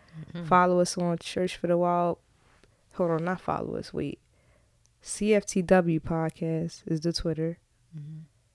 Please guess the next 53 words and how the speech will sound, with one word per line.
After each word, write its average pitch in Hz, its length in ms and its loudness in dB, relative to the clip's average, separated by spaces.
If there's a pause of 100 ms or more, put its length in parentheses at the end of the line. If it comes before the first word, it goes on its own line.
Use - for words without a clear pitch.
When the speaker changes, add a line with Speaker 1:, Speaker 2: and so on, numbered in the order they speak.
(140)
Speaker 2:
Church 175 300 -2
for - 120 -2
the 170 120 4
Wild 175 420 4
Podcast 175 600 -2
dot 165 260 -4
com 175 300 -2
is 170 100 -4
the 180 100 -2
website. 175 640 -2 (460)
Peace - 260 -6
living 160 220 -4
films 180 380 0
dot 175 200 -2
com. 185 380 -4 (200)
Jazz, 180 300 4
what's 226 160 -2
your 190 100 2
website? 165 520 -2 (680)
Speaker 1:
J 160 300 -2
S 160 220 -6
M 160 200 -6
N 151 160 -4
E 147 180 -4
dot 143 440 -6
C - 340 -10
O. - 260 -16 (500)
It's 165 100 -10
Speaker 2:
Check - 20 0
her. 196 60 4
Speaker 1:
basically 185 340 4
my 160 140 0
Twitter 147 280 -2
handle. 131 440 -8 (200)
It's - 80 -20
just - 120 -8
with 180 80 4
Speaker 2:
Word. 165 220 6
Speaker 1:
the 156 80 -2
dot, 131 80 -18 (200)
yeah. 185 200 4
Speaker 2:
Yeah, 180 100 6
put 175 200 2 (100)
the 170 80 -6
dot 170 260 4
in 165 80 2
between, 160 540 2
Speaker 1:
Yeah. 139 220 -6
Speaker 2:
and 165 100 2
you 170 60 0
got 165 180 2
her 156 80 -2
website. 156 600 -4